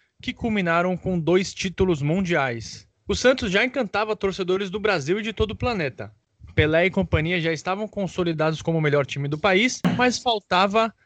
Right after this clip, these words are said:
a oficialização. Fernando, vou passar uma lista de títulos que o Santos conquistou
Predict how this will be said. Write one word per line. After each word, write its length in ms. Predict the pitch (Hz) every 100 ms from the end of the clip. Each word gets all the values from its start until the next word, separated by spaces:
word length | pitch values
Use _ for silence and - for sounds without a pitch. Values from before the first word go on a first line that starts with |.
| _ _
a 180 | - 208
oficialização. 1200 | - 202 208 208 - 202 208 208 220 - 147 131 113
Fernando, 400 | - 202 226 185
vou 100 | 196
passar 280 | 220 202 208
uma 160 | 196
lista 260 | 190 196 196
de 140 | 170
títulos 560 | 160 - 190 165 143 -
que 100 | -
o 60 | 151
Santos 260 | 170 175
conquistou 720 | - 165 - 139 - 170 170